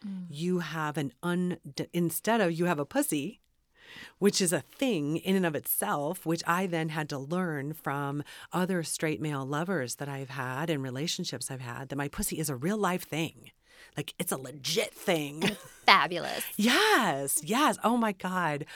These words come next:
Speaker 2: I have had the most amazing, beautiful things that I've been able to receive from my, from straight male lovers, just saying, literally,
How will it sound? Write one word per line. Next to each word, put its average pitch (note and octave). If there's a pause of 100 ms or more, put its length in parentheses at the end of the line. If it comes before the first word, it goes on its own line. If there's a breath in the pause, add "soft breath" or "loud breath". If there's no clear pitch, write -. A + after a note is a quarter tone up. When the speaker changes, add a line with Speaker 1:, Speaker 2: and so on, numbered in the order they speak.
(520 loud breath)
Speaker 2:
I G#3
have G#3+
had F#3
the F#3+
most F3
amazing, G3
beautiful F3
things E3
that D#3+
I've D3+
been E3+
able E3+
to D#3
receive E3+
from D#3
my, D3
from D#3
straight E3+
male D3+
lovers, D3+ (380 loud breath)
just -
saying, G3
literally, D#3